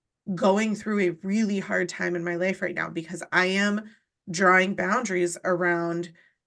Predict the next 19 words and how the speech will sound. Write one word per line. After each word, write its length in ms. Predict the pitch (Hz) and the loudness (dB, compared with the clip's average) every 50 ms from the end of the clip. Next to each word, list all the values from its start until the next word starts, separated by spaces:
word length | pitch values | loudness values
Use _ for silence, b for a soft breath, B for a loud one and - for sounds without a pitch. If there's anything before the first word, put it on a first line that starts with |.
| _ _ _ _ _ _ _ _ - | _ _ _ _ _ _ _ _ -12
how 260 | - - 214 208 202 | -4 0 4 4 4
I 200 | 190 - 202 202 | 4 4 4 4
expect 380 | 226 220 220 - - 208 208 - | 2 0 -2 -4 -4 -4 -4 -4
to 60 | - | -6
be 100 | 202 208 | -6 -6
treated 380 | - - - 196 190 185 185 175 | -4 -4 -2 -2 0 0 2 2
and 120 | 180 170 | 0 0
how 140 | 165 180 175 | -2 -2 -2
I 100 | 175 170 | -2 -2
expect 340 | 170 165 - - 180 180 - | -4 -6 -8 -8 -10 -8 -8
my 100 | 175 170 | -8 -8
children 340 | 170 - 240 277 294 277 247 | -4 -2 -2 -2 -2 -4 -8
to 80 | - 208 | -10 -10
be 100 | 208 180 | -10 -8
treated 320 | - - 190 175 180 175 - | -6 -2 0 0 0 0 0
as 200 | - 180 185 180 | -2 -2 -2 -2
it 100 | 202 175 | -4 -4
relates 460 | - 190 190 214 262 285 - - - - | -4 -4 -2 -2 -2 -4 -4 -6 -8 -6
to 380 | - 208 190 185 180 180 180 | -2 0 2 2 2 2 0